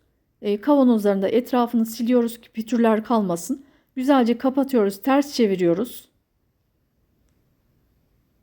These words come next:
Dört kavanoz, e, korn-, kornişon salatalık turşum oldu. Soslu, yağlı. Ve, e, akşama doğru yaptığım için üzerine örttüm. Bir gece beklettim.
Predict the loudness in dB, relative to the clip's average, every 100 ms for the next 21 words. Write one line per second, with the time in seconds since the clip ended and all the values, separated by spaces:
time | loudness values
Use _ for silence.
0 | _ _ _ _ _ _ _ _ 4 4
1 | 2 0 2 2 0 -2 -8 -20 _ _
2 | _ _ _ -4 -2 -2 -4 -4 2 4
3 | 4 2 -4 _ 2 4 4 2 0 0
4 | 0 0 0 0 -2 -6 -6 -2 0 0
5 | 0 0 -2 -8 _ _ -2 0 2 0
6 | -2 2 2 2 2 0 -2 -8 _ _
7 | _ _ -2 2 2 2 2 2 0 2
8 | 4 4 4 2 0 -2 -2 -2 -4 -4
9 | -4 -2 0 0 0 0 -2 -2 0 2
10 | 2 2 2 2 2 2 0 0 -2 -2
11 | -6 -6 -8